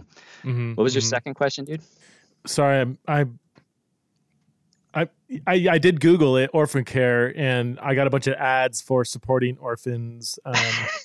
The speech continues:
Speaker 2: There you go.
Speaker 1: I got a Gospel
Speaker 2: Yeah.
Speaker 1: Coalition article here. I'm trying to figure out twenty-one ways to get involved in orphan care. Um,
Speaker 2: Yeah.
Speaker 1: I'm trying to see, they talk about adoption. Um,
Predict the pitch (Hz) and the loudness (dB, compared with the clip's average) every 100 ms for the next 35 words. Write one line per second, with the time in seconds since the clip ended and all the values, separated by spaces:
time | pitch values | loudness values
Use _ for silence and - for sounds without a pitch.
0 | - - - 143 120 107 110 104 135 135 | -18 -20 -6 -2 -2 0 -2 -2 -4 0
1 | 147 139 127 143 147 - 151 135 139 139 | 0 2 0 0 0 0 -2 2 0 0
2 | - 135 135 135 127 113 135 131 170 156 | 0 0 0 0 -2 0 -2 0 -2 0
3 | - 127 131 123 123 120 _ _ _ _ | -2 0 2 2 2 0 _ _ _ _
4 | - 160 147 139 131 131 131 113 120 131 | -6 0 2 2 0 0 0 -2 -4 -4
5 | 123 107 120 127 120 127 139 127 - 131 | -4 -4 0 0 0 -2 -2 -4 -4 -10
6 | 113 - 131 123 120 120 117 - _ _ | -10 -8 -4 -2 -2 -2 -4 -6 _ _
7 | _ _ _ _ - 123 117 107 110 160 | _ _ _ _ -6 -4 -2 -6 -6 -2
8 | 156 127 - 135 135 135 143 262 - 302 | -2 -2 0 2 2 2 2 0 0 0
9 | 180 143 120 131 135 131 - 131 131 131 | 2 2 2 0 -2 -4 -8 -4 -2 -2
10 | 131 127 127 127 127 127 123 117 117 110 | -2 -2 -4 -6 -6 -6 -6 -6 -8 -10